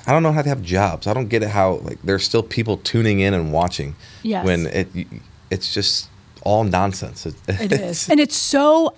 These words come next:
Speaker 2: obvious. And
Speaker 1: Yes.
Speaker 2: since, even years ago when it wasn't so obvious that it was contrived news,
Speaker 1: Mm-hmm.
Speaker 2: we knew that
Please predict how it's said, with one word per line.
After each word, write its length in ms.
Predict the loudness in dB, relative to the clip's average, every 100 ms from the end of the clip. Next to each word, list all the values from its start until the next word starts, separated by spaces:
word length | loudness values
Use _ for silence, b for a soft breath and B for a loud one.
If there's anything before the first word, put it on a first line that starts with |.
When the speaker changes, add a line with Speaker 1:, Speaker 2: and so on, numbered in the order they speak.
| -4
Speaker 2:
obvious. 720 | 2 4 4 2 -4 -2 0
And 160 | 4 4
Speaker 1:
Yes. 80 | 2
Speaker 2:
since, 440 | 0 -2 -6 2
even 260 | 6 6 6
years 260 | 4 4 4
ago 240 | 4 6
when 200 | 6 4
it 100 | 4
wasn't 380 | 4 4 2 0
so 320 | 4 4 4 4
obvious 640 | 2 4 4 2 2 -2
that 140 | 0 0
it 60 |
was 140 | 2 -2
contrived 640 | 0 -2 2 4 4 2
news, 340 | 2 2 2 2
Speaker 1:
Mm-hmm. 160 | -2 B B B
Speaker 2:
we 160 | 6 8
knew 380 | 8 6 4 0
that 400 | -12 0 0 0